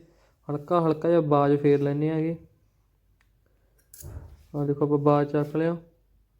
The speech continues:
ਹਲਕਾ ਹਲਕਾ ਬਾਜ ਫੇਰ ਕੇ ਇੱਕ ਵਾਰੀ ਸਫਾਈ ਕਰ ਲੈਂਦੇ ਹਾਂ ਲੜਾਂ ਦੀ। ਉਹਨੇ ਤੁਸੀਂ ਚੈਨਲ ਨੂੰ like,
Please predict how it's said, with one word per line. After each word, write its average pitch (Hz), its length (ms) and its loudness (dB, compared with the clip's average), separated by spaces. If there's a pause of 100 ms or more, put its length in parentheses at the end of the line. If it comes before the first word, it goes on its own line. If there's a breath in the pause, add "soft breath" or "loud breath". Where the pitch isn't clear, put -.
(640)
ਹਲਕਾ 156 360 0
ਹਲਕਾ 156 220 2
ਬਾਜ 151 360 4
ਫੇਰ 147 220 2
ਕੇ 151 120 0
ਇੱਕ 151 140 -2
ਵਾਰੀ 151 180 4
ਸਫਾਈ 151 360 0
ਕਰ 143 220 2
ਲੈਂਦੇ 143 240 -2
ਹਾਂ 156 60 0
ਲੜਾਂ 139 280 0
ਦੀ। 160 260 -2 (1900)
ਉਹਨੇ 156 240 2
ਤੁਸੀਂ 156 340 0
ਚੈਨਲ 151 320 2
ਨੂੰ 156 200 2
like, 147 360 2